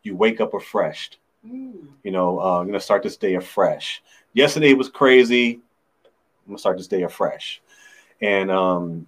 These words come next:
Speaker 1: to me, keeping your soul fresh, your, your body fresh, your mind, spirit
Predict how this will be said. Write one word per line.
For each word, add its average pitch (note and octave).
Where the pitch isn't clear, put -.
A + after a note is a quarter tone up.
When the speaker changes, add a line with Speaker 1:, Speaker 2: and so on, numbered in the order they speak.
Speaker 1:
to G#2
me, A2+
keeping B2+
your G#2
soul F#2+
fresh, -
your, F#2+
your F2+
body G#2+
fresh, F#2+
your F#2
mind, G2
spirit G2+